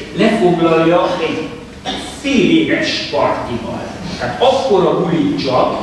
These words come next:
ahol mindenkinek ott kell lenni, és fél évig tart. Tehát vajon miért jut ez az eszébe? É, mi lehet a célja? Vajon az, hogy a hatalmát demonstrálja, vagy pedig az,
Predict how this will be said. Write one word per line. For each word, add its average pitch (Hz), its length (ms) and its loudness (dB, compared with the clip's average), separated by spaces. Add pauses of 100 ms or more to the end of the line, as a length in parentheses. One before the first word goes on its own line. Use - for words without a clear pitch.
(180)
ahol 170 260 4
mindenkinek - 920 2
ott - 200 0
kell 117 180 0
lenni, 117 500 0
és - 300 -2
fél - 260 2
évig 143 440 2
tart. - 340 0 (420)
Tehát - 140 -8 (340)
vajon 175 640 2
miért 180 340 2
jut 117 160 -4
ez 113 240 -2
az 110 60 -6
eszébe? - 640 -6 (520)
É, 143 840 2
mi 220 160 4
lehet - 440 -2
a - 60 -10
célja? - 540 -2
Vajon 175 260 2
az, 165 140 -2
hogy 165 140 -4
a 156 160 -4
hatalmát 165 460 0
demonstrálja, - 1040 -2 (160)
vagy 190 140 0
pedig 226 380 -2
az, 247 340 0